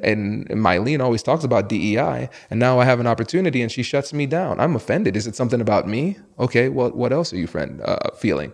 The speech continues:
'Cause most of the time it's multiple things, right? Yeah, and this makes me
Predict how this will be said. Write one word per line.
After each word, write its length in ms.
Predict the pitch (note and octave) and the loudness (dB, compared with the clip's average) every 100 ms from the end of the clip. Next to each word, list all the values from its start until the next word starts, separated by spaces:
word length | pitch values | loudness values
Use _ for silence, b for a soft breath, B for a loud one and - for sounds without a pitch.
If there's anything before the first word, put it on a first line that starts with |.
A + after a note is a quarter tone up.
| - | -6
'Cause 160 | - | -4
most 240 | G2+ C3 C#3 | -2 -2 -2
of 60 | |
the 80 | B2+ | -2
time 260 | A#2 A#2+ G2 | -2 -2 -2
it's 120 | E2+ | -2
multiple 340 | E2+ F2 - | -2 -2 -4
things, 360 | E2+ - - - | -6 -6 -8 -6
right? 260 | F2 G2 C3+ B B B | 2 2 2 B B B
Yeah, 200 | D#3+ F3+ | 0 2
and 100 | A#2+ G#2 | 2 0
this 200 | B2 A2 | -2 -2
makes 260 | G2+ - | -4 -4
me 160 | A2+ | -8